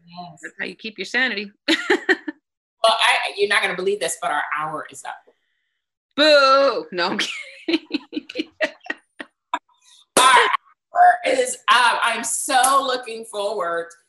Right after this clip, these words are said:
Speaker 1: We are meeting, Melanie and I, and she has an amazing Bible study group. We're meeting, uh, I got to meet with you guys, what, three weeks, two weeks ago, three weeks ago?
Speaker 2: Yes.
Speaker 1: At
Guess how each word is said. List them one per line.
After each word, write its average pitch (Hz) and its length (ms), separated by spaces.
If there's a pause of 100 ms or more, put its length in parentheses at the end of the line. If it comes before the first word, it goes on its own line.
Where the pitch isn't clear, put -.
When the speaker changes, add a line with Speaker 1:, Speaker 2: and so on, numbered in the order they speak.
(160)
Speaker 1:
We 190 220
are 185 120
meeting, 190 540
Melanie 180 500
and 180 100
I, 175 340
and 175 100
she 208 160
has 165 200
an 147 100
amazing 202 460
Bible 156 360
study 151 400
group. 143 420
We're 165 240
meeting, 190 480
uh, - 80
I 170 420
got 226 120
to - 80
meet 226 120
with 220 160
you 202 60
guys, 175 220
what, 156 300
three 190 260
weeks, - 680
two 285 120
weeks 233 200
ago, 208 260
three 190 160
weeks 190 260
ago? 196 340
Speaker 2:
Yes. - 540
Speaker 1:
At 101 120